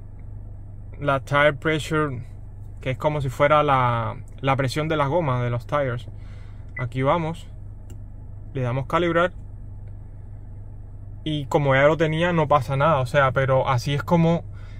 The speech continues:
eh, nosotros podemos resetear lo que viene siendo, eh, la presión de las gomas. Y ya después no te vuelva a salir más esa, esa señal, que a veces es un poco, un poco como pesado tenerlo ahí.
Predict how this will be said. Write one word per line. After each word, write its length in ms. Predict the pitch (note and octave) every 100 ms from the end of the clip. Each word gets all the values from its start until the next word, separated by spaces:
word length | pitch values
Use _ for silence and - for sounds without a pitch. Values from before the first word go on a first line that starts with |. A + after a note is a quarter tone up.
| - C#3
eh, 200 | C#3 C3
nosotros 300 | C3 D3+ D3
podemos 240 | D3+ E3+
resetear 520 | D#3+ D3 B2+ D3 D3
lo 220 | D#3 D3
que 160 | C3+ C3+
viene 220 | C3+ C#3
siendo, 540 | - C#3+ C#3+ D3 D3 - - - - -
eh, 640 | C#3 C3 B2+ A#2+ A#2+ A#2 -
la 180 | C3+ C3
presión 380 | B2+ - C#3+ C#3+
de 100 | C3+
las 120 | A#2
gomas. 300 | C3+ B2 A#2+
Y 40 |
ya 120 | C3 D#3
después 200 | - E3+
no 80 |
te 80 | E3
vuelva 220 | D3+ D3+
a 20 | C#3+
salir 240 | C#3 C3+
más 260 | C#3+ C#3 C#3
esa, 380 | C#3 B2+ A2+
esa 260 | - B2 C#3
señal, 360 | B2+ B2+ D3+ D3+
que 80 |
a 40 | B2+
veces 400 | C3 - C3 - - - - -
es 100 | C3
un 180 | C3+
poco, 600 | B2 C#3 C3 C#3 B2+ A2+ - - - - - - - - - - - -
un 160 | C3 B2
poco 720 | C3+ C3+ C#3 C3 B2 G#2+ G2+
como 240 | C3 B2+ A#2
pesado 480 | B2 - C#3 D3
tenerlo 360 | C3+ B2+ B2+ A2+
ahí. 160 | A#2